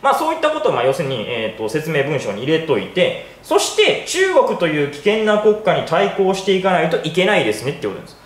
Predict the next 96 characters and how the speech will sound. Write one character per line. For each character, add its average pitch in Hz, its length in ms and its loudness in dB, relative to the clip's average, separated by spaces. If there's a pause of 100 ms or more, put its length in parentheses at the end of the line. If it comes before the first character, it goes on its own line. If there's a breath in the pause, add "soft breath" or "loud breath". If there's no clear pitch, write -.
(120)
つ - 80 -10
ま 523 80 4
り、 - 160 4
ア - 120 2
メ 415 100 2
リ 415 80 4
カ 427 140 4
が 370 100 2
危 359 140 -6
険 359 280 0
だ 311 140 4
と 202 80 0
い 110 240 -2
う - 20 -8
主 135 220 -2
張 120 60 0
な 110 100 -2
ん 92 40 -6
で - 40 -12
す - 60 -16
よ - 60 -16
ね。 - 140 -12
別 143 140 -10
に 269 80 -4
ね、 214 80 0
私 220 240 2
も - 60 2
は 220 100 2
っ - 80 -2
き 339 60 -4
り 294 40 -2
も - 80 -2
し - 80 -10
ま 104 140 -6
す 87 60 -12
ん - 20 -14
で 85 80 -14
す - 60 -20
ね。 104 280 -6 (300 loud breath)
あ 139 180 4
の、 117 280 0
別 139 100 -10
に - 100 -6
ア - 80 -6
メ 240 120 2
リ 403 60 4
カ 427 80 0
が 370 100 4
百 - 240 -2
パ 415 80 6
ー 415 80 6
セ 415 120 2
ン - 60 -2
ト - 140 -2
安 143 140 2
全 214 180 0
な 214 80 2
国 214 180 2
だ 202 100 4
と 196 120 -2
か、 - 380 -4 (100)
ア 156 80 0
メ 262 100 4
リ 370 80 0
カ 392 80 0
が - 100 2
百 269 240 -4
パ 370 140 2
ー 370 60 2
セ 302 120 0
ン - 40 -6
ト 175 80 -4
信 185 260 -2
用 202 140 0
で 196 100 2
き 226 80 -4
る 180 60 0
国 113 180 -6
だ 90 80 -2
と - 80 -10
か、 - 480 -2
ア - 100 0
メ 226 120 6
リ 330 60 0
カ 320 100 4
は 330 80 8
百 294 200 0
パ 381 120 2
ー 403 40 2
セ 403 120 0
ン - 20 -8
ト 151 80 -6
同 135 220 -2
盟 262 160 4
国 - 160 -2
を 104 80 0